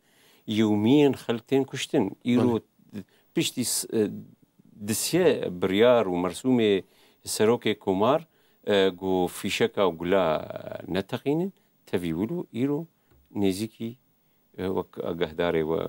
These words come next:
Speaker 1: حتا ئێمە سعات دۆ ئەلبەر بووم، بانیاس و دەرا و حەمسێ، ئێ، من، ئێ، ناوێ، ئێ، پێنج کەسە بهیست، لێ حتا ئانها بە گەلێکی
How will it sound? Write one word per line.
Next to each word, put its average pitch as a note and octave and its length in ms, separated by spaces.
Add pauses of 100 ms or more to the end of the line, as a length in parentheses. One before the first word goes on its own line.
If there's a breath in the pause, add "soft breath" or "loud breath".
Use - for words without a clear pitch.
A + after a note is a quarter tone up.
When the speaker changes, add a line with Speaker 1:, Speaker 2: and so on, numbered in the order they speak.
(440)
Speaker 1:
حتا A#2 280
ئێمە G#2+ 240
سعات F#2 180 (180)
دۆ G2+ 100 (280)
ئەلبەر F#2 380
بووم، D#3 160 (640 soft breath)
بانیاس F#2+ 500
و F#2 120
دەرا F#2+ 320
و F2 120 (160)
حەمسێ، C3 380 (180)
ئێ، G#2+ 100 (200)
من، B2 140 (100)
ئێ، A2+ 180 (380)
ناوێ، A2+ 300 (200)
ئێ، A2+ 80 (400)
پێنج C3+ 260 (120)
کەسە F2 300 (800)
بهیست، G2+ 360 (420 soft breath)
لێ F#2 160 (800)
حتا - 260 (260)
ئانها A#2 340 (400)
بە F#2 140
گەلێکی B2 340